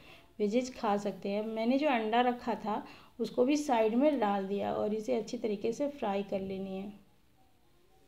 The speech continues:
इसका कच्चापन चला जाए, अच्छे से फ्राई हो जाए, फिर आप सब्ज़ी में इसको मिक्स कर सकते हैं इस तरीके से चलाते हुए। मैंने नूडल्स लिया, उसको इसमें ऐड कर दिया है। अब जो नूडल्स के मसाले थे उसको भी इसमें ऐड किया है।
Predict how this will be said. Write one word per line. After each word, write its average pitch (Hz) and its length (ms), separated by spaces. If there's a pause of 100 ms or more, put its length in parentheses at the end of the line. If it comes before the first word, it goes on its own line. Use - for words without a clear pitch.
(1900)
इसका 269 300
कच्चापन 277 560
चला 254 300
जाए, 277 240
अच्छे 254 200
से 269 120
फ्राई 240 360
हो 262 100
जाए, 285 160
फिर 285 280 (220)
आप 240 340
सब्ज़ी 220 380
में 240 140
इसको 233 280
मिक्स 247 300
कर 190 180
सकते 208 300
हैं 202 120
इस - 180
तरीके 190 340
से 214 220 (460)
चलाते 208 520
हुए। 208 240
मैंने 233 300
नूडल्स 247 460
लिया, 269 320
उसको 311 240
इसमें 247 320
ऐड 214 320
कर 202 120
दिया 202 240
है। 208 240 (400)
अब 277 160
जो 294 120
नूडल्स 269 380
के - 120
मसाले 247 520
थे 311 200
उसको 254 360
भी 269 140
इसमें 254 280
ऐड 233 320
किया 240 180
है। 240 160